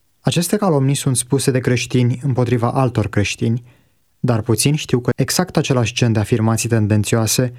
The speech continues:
au fost lansate de păgâni împotriva primilor creștini.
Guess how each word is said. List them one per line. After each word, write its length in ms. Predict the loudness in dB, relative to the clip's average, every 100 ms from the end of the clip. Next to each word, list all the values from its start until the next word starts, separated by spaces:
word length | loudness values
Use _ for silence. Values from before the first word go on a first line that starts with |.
| -20 _ _
au 140 | -4 0
fost 260 | 0 0
lansate 400 | -2 0 0 0
de 120 | 0
păgâni 380 | 2 0 2 2 2
împotriva 480 | 2 2 2 0
primilor 440 | 0 0 2 0 0
creștini. 600 | 0 -2 0 -2 -2